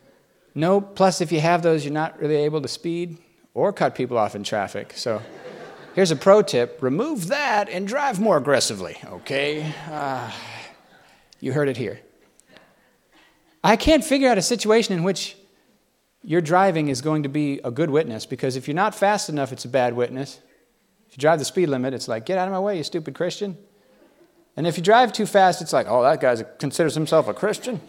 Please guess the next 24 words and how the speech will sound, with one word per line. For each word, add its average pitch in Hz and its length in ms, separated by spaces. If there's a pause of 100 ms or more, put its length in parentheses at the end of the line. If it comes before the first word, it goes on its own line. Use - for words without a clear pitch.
(200)
He's - 120
going 123 240
seventy." 117 580 (2250)
So 135 140
just 180 280
take 202 180
those 151 200
off. 123 440
Anyway, 123 400 (540)
I 170 60
don't 202 80
know 226 120
anyone 214 240
who 202 80
got 185 180
saved 196 360
'cause 160 140
they 151 100
saw 160 220
a - 20
fish 208 280
sticker. 110 320
But 135 120
anyway, 131 600